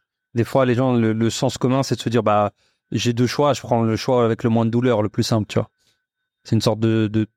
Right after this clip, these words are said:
de réflexion en général qui peut faire sens pour eux, de se dire, « Bah, attends, euh, là, il y a une montée, euh, je vais marcher, euh, plutôt là où c'est plat. » Mais au final, euh, t'arrives pas au même endroit, en fait.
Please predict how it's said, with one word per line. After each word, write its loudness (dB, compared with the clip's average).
de 2
réflexion 0
en 2
général 0
qui -16
peut -4
faire -2
sens -2
pour 0
eux, 0
de -6
se -6
dire, « 2
Bah, -2
attends, -2
euh, -10
là, 0
il 2
y 4
a 2
une 0
montée, 0
euh, 0
je -6
vais 0
marcher, 0
euh, 0
plutôt 0
là 4
où 0
c'est -2
plat. » 0
Mais -2
au 0
final, -2
euh, -4
t'arrives -2
pas 0
au 2
même 2
endroit, -2
en -8
fait. -18